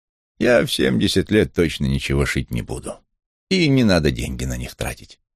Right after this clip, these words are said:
говорила она. Тётя Насибе, которая, казалось, была довольна новым местом,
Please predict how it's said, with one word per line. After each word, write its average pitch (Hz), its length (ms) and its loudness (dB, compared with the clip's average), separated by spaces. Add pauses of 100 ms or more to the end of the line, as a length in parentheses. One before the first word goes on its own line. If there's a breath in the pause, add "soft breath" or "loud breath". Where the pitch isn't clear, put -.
(140)
говорила 60 480 -2
она. 52 280 -14 (880)
Тётя 82 200 -4
Насибе, 85 540 2 (920)
которая, 82 300 0
казалось, 87 360 2
была 95 200 2
довольна 73 420 0
новым 64 320 0
местом, 78 440 0